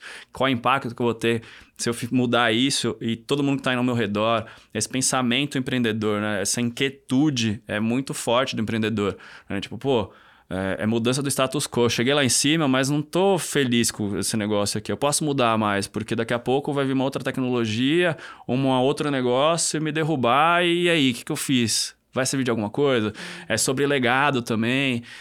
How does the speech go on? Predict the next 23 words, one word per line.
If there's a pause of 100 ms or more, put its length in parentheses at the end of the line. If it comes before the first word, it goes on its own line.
(120)
E
assim,
falando
de
legado,
qual
que
você
acha
que
é
o
legado
que
você
tá
deixando
pro
pessoal
que
tá
ouvindo
aqui?